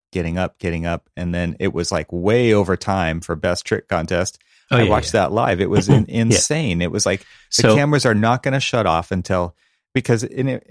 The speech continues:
Speaker 1: and everybody around him's like, "He got up again. He's gonna, he's still gonna try." Like, he, he didn't stop. Yeah.
Speaker 2: Yeah.
Speaker 1: So, so
Speaker 2: So,
Speaker 1: cool.
Speaker 2: so here, but, but here's what was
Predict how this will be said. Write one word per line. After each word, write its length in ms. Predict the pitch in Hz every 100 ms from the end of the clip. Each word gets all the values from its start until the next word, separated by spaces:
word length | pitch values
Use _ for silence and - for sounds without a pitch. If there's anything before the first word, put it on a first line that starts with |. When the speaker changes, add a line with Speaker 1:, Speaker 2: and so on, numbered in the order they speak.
| -
Speaker 1:
and 120 | - 120
everybody 360 | 127 143 127
around 240 | 101 98 123
him's 140 | 95
like, 140 | 76 -
"He 140 | 98
got 200 | - 80
up 160 | 90 -
again. 320 | 76 73 87
He's 160 | 104
gonna, 220 | - 92 82
he's 300 | - 92 -
still 240 | - 92
gonna 180 | 95 85
try." 260 | - 82
Like, 160 | 104 107
he, 160 | 95 85 _ _ _
he 60 | -
didn't 200 | 92 98
stop. 480 | - - 69 80 - _ _ _ _ _ _ _ -
Yeah. 140 | 85 76
Speaker 2:
Yeah. 200 | 90 85 -
Speaker 1:
So, 300 | - 95 76
so 40 | -
Speaker 2:
So, 340 | - - 139
Speaker 1:
cool. 80 | -
Speaker 2:
so 220 | - 139
here, 320 | 131 180 175 -
but, 260 | 127 139 -
but 180 | 120 127
here's 340 | - 143 131 -
what 120 | 117
was 300 | 107 95 -